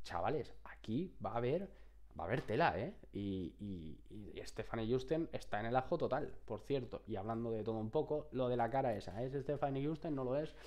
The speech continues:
Al final parece que sí, no está confirmado, pero la manager de Stephanie Houston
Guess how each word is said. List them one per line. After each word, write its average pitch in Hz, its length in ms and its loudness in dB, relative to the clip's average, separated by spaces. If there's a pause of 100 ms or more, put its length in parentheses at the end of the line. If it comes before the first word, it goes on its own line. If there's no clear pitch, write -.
(500)
Al 113 140 0
final 127 360 4
parece 143 540 0
que 98 140 0
sí, 170 340 2 (880)
no 110 100 2
está 107 200 -2
confirmado, 123 640 2 (340)
pero 147 440 6
la 117 200 4
manager 117 500 6
de 110 300 6
Stephanie 120 380 2
Houston 110 400 0